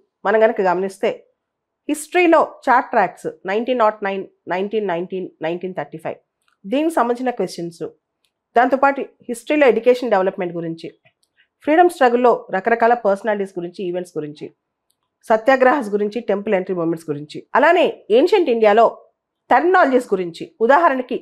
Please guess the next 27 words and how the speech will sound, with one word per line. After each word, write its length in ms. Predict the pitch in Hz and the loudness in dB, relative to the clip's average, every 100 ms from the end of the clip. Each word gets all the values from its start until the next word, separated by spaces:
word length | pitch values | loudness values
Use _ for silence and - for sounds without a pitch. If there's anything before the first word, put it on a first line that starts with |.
| - | -10
శ్రమణ, 400 | - 220 226 247 240 - _ _ _ _ _ _ | 0 2 2 2 2 0 _ _ _ _ _ _
పరివర్జక 580 | 226 277 254 196 208 202 185 - _ 208 | 2 4 4 2 0 0 0 -2 _ 2
ఇలాంటి 260 | 196 202 175 | 2 2 -2
పదాలు, 280 | 170 165 156 _ _ _ _ | 0 0 -2 _ _ _ _
ఇలాంటి 340 | 320 370 381 285 - _ _ | 2 4 2 -4 -8 _ _
ఇంకా 140 | 233 269 | -2 2
రకరకాల 360 | 226 277 302 320 262 | 2 0 2 2 4
పదాలు 220 | 226 226 | 4 2
ఎక్కడి 160 | - 233 | 0 -4
నుంచి 140 | 233 214 | -2 0
రావచ్చు, 240 | 190 190 190 | 0 -2 -6
ఏం 80 | 175 | -6
రావచ్చు. 280 | 160 160 - - _ _ 208 | -8 -8 -14 -20 _ _ -4
దీనికి 220 | 277 269 | -4 0
సంబంధించి 360 | 247 311 392 349 | 2 4 2 0
సిఎస్ 300 | 262 262 262 | 0 0 4
బేస్ 180 | 220 208 185 | 2 2 -2
అకాడమీ 340 | 196 190 214 - _ _ _ _ | 0 0 -2 -6 _ _ _ _
The 180 | 185 196 214 | 0 4 4
Art 200 | 339 - 339 | 2 2 2
of 80 | 349 | 2
Clearing 300 | 233 220 226 226 | 2 2 2 -2
Prelims 280 | 190 202 214 | -8 -8 -8
అని 100 | 185 | -8
చెప్పి 200 | 175 226 - _ _ _ - | -6 -6 -6 _ _ _ -4
ఒక 100 | 247 247 _ _ | -4 -4 _ _
క్రాష్ 400 | 240 254 392 - | 4 4 2 -2